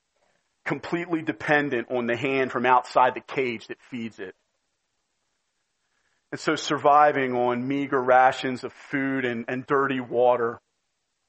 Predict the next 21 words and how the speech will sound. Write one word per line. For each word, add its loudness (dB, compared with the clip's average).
in -6
the -4
midst -4
of -4
this -6
ordeal, -6
drill -2
shafts 0
made -2
their -2
way 0
down -2
and -6
broke -2
through. -6
But 0
the 0
men 4
heard 4
the -12
drilling, -2